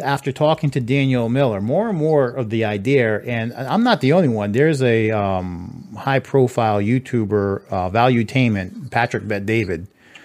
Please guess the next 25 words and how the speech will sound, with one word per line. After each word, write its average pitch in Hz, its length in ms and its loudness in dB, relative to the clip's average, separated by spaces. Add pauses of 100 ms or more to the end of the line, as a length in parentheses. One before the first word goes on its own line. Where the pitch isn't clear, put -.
(340)
Um, 98 520 -4 (280)
even 214 300 2
he 175 240 0
did 117 320 -2
the 110 120 -2
whole, 107 500 0
"Should 120 320 -2
Texas - 440 -4
secede?" 104 440 -6
And 101 120 -4
even 175 280 2
he 202 180 6
agrees 104 400 -2
Texas 185 320 -2
should 160 320 -2
leave. 80 320 -14 (480)
You 123 80 0
know, 117 140 2
he's 185 260 4
even 165 200 4
looking 147 280 2
at 117 100 0
it 113 60 -6
from 120 160 -4
a 107 180 -4